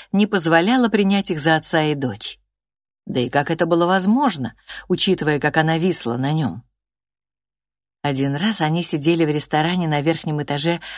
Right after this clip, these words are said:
отеля Эджуотер в Мэдисоне, откуда открывался вид на озеро Мендота. Куцые причалы и сердитые чайки. Когда Дэмиан вышел в туалет, к столику подошёл беловолосый мужчина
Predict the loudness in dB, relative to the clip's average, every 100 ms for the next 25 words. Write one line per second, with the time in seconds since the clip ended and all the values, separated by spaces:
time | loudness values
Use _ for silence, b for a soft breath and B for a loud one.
0 | B -2 0 0 0 -2 -2 -2 0 0
1 | -2 -2 0 0 0 -2 -2 -2 -6 -12
2 | _ _ B B -2 0 0 2 2 0
3 | -2 0 0 2 2 -2 -2 0 0 0
4 | 0 0 0 0 0 -4 -6 -12 -12 _
5 | _ _ _ _ _ _ _ -6 -2 -2
6 | -2 -2 -4 0 2 2 0 -2 -4 -4
7 | -4 -4 -4 -4 -4 -4 -4 -6 -12 -20
8 | _ _ _ _ _ _ _ _ _ _
9 | _ -2 -2 0 0 2 2 2 0 -2
10 | -4 -4 -4 -2 0 2 2 -2 -4 b
11 | b -4 0 2 2 0 0 0 2 0
12 | 0 2 2 2 2 0 0 0 -2 -2
13 | 2 2 2